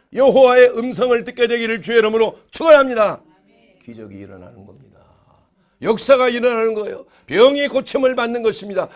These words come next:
문제가 해결되는 거, 여리고 성이 무너지는 거예요. 소리를 지를 때 여리고 성이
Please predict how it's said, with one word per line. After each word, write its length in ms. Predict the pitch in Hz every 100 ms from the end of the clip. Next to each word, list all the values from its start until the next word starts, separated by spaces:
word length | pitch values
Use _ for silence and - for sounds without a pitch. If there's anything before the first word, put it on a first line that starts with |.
| _
문제가 560 | 160 277 320 320 294 294
해결되는 560 | 240 277 254 233 202
거, 100 | 160 - _ -
여리고 440 | 143 160 156 156
성이 320 | 139 151 143
무너지는 600 | 135 120 202 311 339 330
거예요. 1080 | 302 - - - - - - _ - _ _ _ _ _
소리를 540 | - - 285 285 269 214
지를 320 | 262 262 -
때 240 | 247 233 -
여리고 380 | 160 262 302 330
성이 380 | 208 311 294